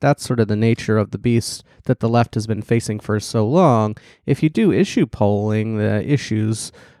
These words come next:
uh, do very well. Um, they always have. People like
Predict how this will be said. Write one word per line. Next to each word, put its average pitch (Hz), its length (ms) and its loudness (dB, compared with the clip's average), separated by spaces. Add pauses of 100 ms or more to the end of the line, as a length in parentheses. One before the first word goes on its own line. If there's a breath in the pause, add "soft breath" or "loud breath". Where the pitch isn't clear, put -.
(200 soft breath)
uh, - 140 -12
do 139 200 4
very 107 200 2
well. 117 600 0
Um, 110 240 -2
they 113 100 0
always 110 360 0
have. 104 440 -4
People 101 360 -4
like 104 420 -6